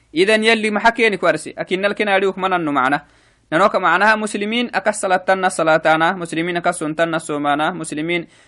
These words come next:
dhikra ka habtanna habaana, muslimiin Qur'aana ka tagriyennaha agriyeeni, muslimiin yallin kittu kinnima akas sumaacitannaha sumaacitaana, muslimiin yalli farmoyti Muhammad kinnima akas sumaacitannaha sumaacitaana. Idan kennaadhi guduudak manannu. Kennaadhige mudhi madudna kaaduk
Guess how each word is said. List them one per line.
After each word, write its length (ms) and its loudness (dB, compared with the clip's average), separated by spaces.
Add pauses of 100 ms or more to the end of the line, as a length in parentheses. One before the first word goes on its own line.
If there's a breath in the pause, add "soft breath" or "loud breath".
(140)
dhikra 280 -2
ka 120 2
habtanna 420 2
habaana, 380 2
muslimiin 440 -4
Qur'aana 340 -2
ka 140 0
tagriyennaha 720 2
agriyeeni, 480 -2 (280 soft breath)
muslimiin 560 -2 (100)
yallin 340 0
kittu 240 -4
kinnima 380 -2
akas 240 -2
sumaacitannaha 680 0
sumaacitaana, 720 -2
muslimiin 400 -6
yalli 180 -2
farmoyti 420 -4
Muhammad 340 -2
kinnima 380 -4 (320 soft breath)
akas 260 -2
sumaacitannaha 600 0
sumaacitaana. 600 2 (460)
Idan 320 4 (320 soft breath)
kennaadhi 440 6
guduudak 420 0
manannu. 420 0 (500)
Kennaadhige 520 6
mudhi 240 2
madudna 360 -2
kaaduk 320 2